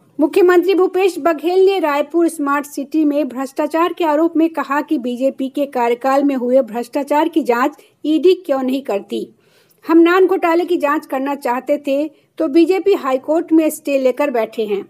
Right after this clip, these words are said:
तत्कालीन नेता प्रतिपक्ष ने याचिका लगाया है। हम जांच करने की कोशिश करते हैं तो ये लोग प्रभावित करते हैं। चिटफंड में छत्तीसगढ़ के हजारों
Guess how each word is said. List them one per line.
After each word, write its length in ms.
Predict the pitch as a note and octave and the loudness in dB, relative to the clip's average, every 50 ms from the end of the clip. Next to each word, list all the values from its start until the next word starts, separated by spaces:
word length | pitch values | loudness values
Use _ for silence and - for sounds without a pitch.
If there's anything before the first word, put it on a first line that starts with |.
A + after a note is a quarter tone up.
| _ _ _ _ _ _ _ - | _ _ _ _ _ _ _ -4
तत्कालीन 500 | - C#4+ C#4+ - E4+ E4 E4+ F#4 G#4 A#4 | -4 -4 -2 0 0 2 4 4 4 4
नेता 260 | A4 F4+ E4+ F4 D#4+ D4+ | 2 0 0 0 -2 -4
प्रतिपक्ष 600 | - D4+ C#4 C#4 D4+ C#4+ D4 D4 D#4 D4+ - - | -2 -4 -6 -6 -6 -6 -4 -4 -4 -4 -4 -2
ने 140 | D#4 D4+ D4+ | -2 0 0
याचिका 540 | D4+ C4 B3 A#3 A#3 A#3 - B3+ - C4+ C4+ | -2 -2 -2 -2 -2 -4 -6 -8 -4 -2 0
लगाया 380 | B3+ A#3 G#3+ G#3+ G#3+ G#3+ G#3+ | 0 0 0 0 -2 -2 -2
है। 240 | G#3+ G#3 G3 F3 - - _ _ _ - _ - | -4 -6 -8 -12 -12 -16 _ _ _ -20 _ -8
हम 140 | C4 C4+ C4 | -6 -4 -2
जांच 280 | A3 C4 C4 C#4 C#4 - | 0 0 0 0 -2 -4
करने 260 | - D4 C4+ C4+ C#4 | -4 -4 -2 -2 -2
की 120 | C#4 D4+ D4 | -2 -4 -6
कोशिश 380 | D4 - B3+ B3+ B3+ D4+ C#4+ - - | 0 0 0 0 0 -4 -12 -10 -6
करते 340 | C4+ C4 B3+ B3 - E4 D#4+ | -6 -6 -4 -4 -4 -4 -4
हैं 280 | C#4+ C#4+ C4+ C#4+ E4 E4+ - _ _ _ - | -2 -4 -4 -6 -6 -8 -10 _ _ _ -4
तो 80 | - E4 | -2 0
ये 240 | D4+ C#4 D4 D#4+ E4 | 0 2 2 2 2
लोग 240 | D#4+ E4 E4+ E4+ - | 2 2 0 -2 -2
प्रभावित 520 | C#4 C4 C4 B3 A#3 C#4+ D#4 F4 F#4 - | 0 0 0 0 0 0 2 2 2 0
करते 320 | - C4 A3+ G#3+ - A#3 A#3 | 0 -2 -2 0 0 0 0
हैं। 220 | F3+ G3+ F3+ - - _ _ _ _ - _ - | 0 -2 -8 -10 -12 _ _ _ _ -20 _ 0
चिटफंड 460 | - E4+ E4+ F4 - F#4+ F#4 G4+ G#4 | 0 0 0 2 0 0 2 2 2
में 80 | G#4 G#4 | 2 0
छत्तीसगढ़ 600 | E4+ - D#4 D4 - D4 C4+ - - C#4 D4 C#4+ - - | -2 -4 -8 -8 -8 -10 -8 -4 -2 -2 -2 -4 -4 -8
के 80 | D#4 | -8
हजारों 500 | C#4+ A3 A#3+ A#3+ G#3 A#3+ B3 B3+ C4+ D#4 | -8 -6 -8 -6 -4 -2 -2 0 -2 -2